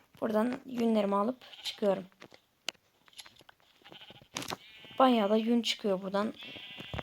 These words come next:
On beş, yirmi tane falan çıkıyor. Bazenleri yirmi oluyor hatta bazen. Mesela arka tarafta bir de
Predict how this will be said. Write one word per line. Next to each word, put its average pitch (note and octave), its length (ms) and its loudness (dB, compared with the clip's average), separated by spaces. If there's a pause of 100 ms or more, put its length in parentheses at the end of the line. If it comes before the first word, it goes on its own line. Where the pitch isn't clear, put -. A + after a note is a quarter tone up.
(140)
On A3+ 340 4
beş, - 720 2 (120)
yirmi A3+ 320 4
tane G3+ 260 2
falan G3+ 300 2
çıkıyor. G3 480 0 (120)
Bazenleri F3+ 520 0 (120)
yirmi G3 220 0
oluyor F#3 240 0
hatta F3+ 300 -4
bazen. F3+ 380 -2 (1800)
Mesela C4 440 4
arka C4 260 0
tarafta C4 400 2
bir B3+ 80 2
de C#4 260 4